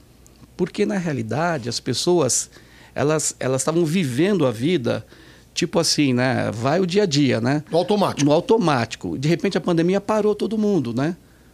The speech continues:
Speaker 1: E esse momento de parada, de as pessoas ficarem dentro da, das suas casas mais do que estarem fora, no trabalho, é, e, é, com o tal do home office agora, que,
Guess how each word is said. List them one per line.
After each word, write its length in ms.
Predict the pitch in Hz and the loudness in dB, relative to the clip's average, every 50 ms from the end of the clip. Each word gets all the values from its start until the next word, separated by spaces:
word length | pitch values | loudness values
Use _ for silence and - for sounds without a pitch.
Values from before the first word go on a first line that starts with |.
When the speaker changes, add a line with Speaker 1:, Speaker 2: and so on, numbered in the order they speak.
| - - - _ - - - | -20 -20 -20 _ -20 -14 -8
Speaker 1:
E 140 | 127 135 165 | -4 0 0
esse 320 | 202 240 226 - - 196 160 | 2 2 2 2 2 2 2
momento 380 | 143 147 135 143 160 165 - | 2 4 4 2 2 0 -2
de 100 | 135 123 139 | -4 -6 -4
parada, 580 | - - 110 107 107 120 139 147 135 113 104 | -2 -2 -2 0 0 0 0 0 0 -2 -4
de 60 | 104 110 | -6 -6
as 80 | - - | -6 -4
pessoas 320 | - 127 - - 147 139 | -4 -4 -2 -2 -4 -2
ficarem 340 | - 139 - 143 143 139 131 | -4 -2 -2 0 0 0 0
dentro 180 | 120 135 131 113 | 0 0 0 -2
da, 100 | 113 110 - - - | -2 -4 -6 -8 -6
das 140 | 117 120 - | -6 -6 -2
suas 200 | - 131 123 - | -2 -2 -2 -2
casas 340 | - 139 135 135 117 110 127 120 | 0 0 0 0 0 -2 -2 0
mais 380 | 123 131 143 180 208 202 160 123 | 0 2 2 2 0 0 -2 -4
do 80 | 120 | -6
que 120 | 120 - 131 | -6 -6 -6
estarem 360 | 123 - - 127 131 123 110 | -8 -4 -4 -4 -4 -4 -4
fora, 460 | - - - 127 143 156 139 110 107 | -8 -6 -4 -2 -2 0 -2 -2 -2
no 160 | 107 123 127 | -4 -4 -6
trabalho, 640 | - - 117 107 95 104 127 147 160 151 113 107 107 - - - - - - - - - - - | -6 -6 -6 -6 -4 -2 0 0 0 0 -2 -4 -8 -12 -16 -20 -20 -20 -20 -20 -20 -20 -16 -8
é, 160 | - - 117 95 | -4 -2 0 0
e, 240 | - 123 120 113 107 | 0 0 0 0 0
é, 160 | 104 104 101 - - - | 0 -2 -4 -8 -12 -10
com 160 | - 120 120 | -6 -6 -6
o 20 | |
tal 220 | - - 127 135 135 | 0 0 0 0 2
do 160 | 107 123 117 107 101 101 131 | 0 -2 -2 -2 -2 0 0
home 180 | 143 131 120 120 | 0 2 2 2
office 360 | 131 143 - - - - 117 | 0 0 -2 -4 -4 -4 -2
agora, 380 | 107 104 113 131 147 135 127 | -2 0 0 0 0 0 -2
que, 340 | 110 - - - 110 107 107 | -4 -6 -10 -8 -8 -8 -8